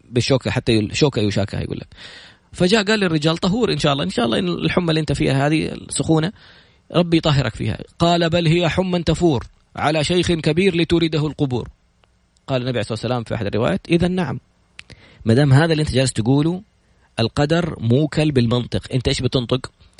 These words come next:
الكلام اللي تقوله يدخل إذنك، إذنك يدي إشارات، ما تعرف الإذن تأخذ موجات صوتية تحولها إلى الدماغ، الدماغ يدي ذبذبات.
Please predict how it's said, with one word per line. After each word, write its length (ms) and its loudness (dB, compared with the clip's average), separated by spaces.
الكلام 380 2
اللي 120 2
تقوله 520 2
يدخل 260 -2
إذنك، 420 -2
إذنك 320 0
يدي 240 0
إشارات، 460 2
ما 100 4
تعرف 240 0
الإذن 280 0
تأخذ 300 2
موجات 280 2
صوتية 460 0
تحولها 420 0
إلى 140 -2
الدماغ، 420 -2
الدماغ 320 -2
يدي 260 -2
ذبذبات. 600 0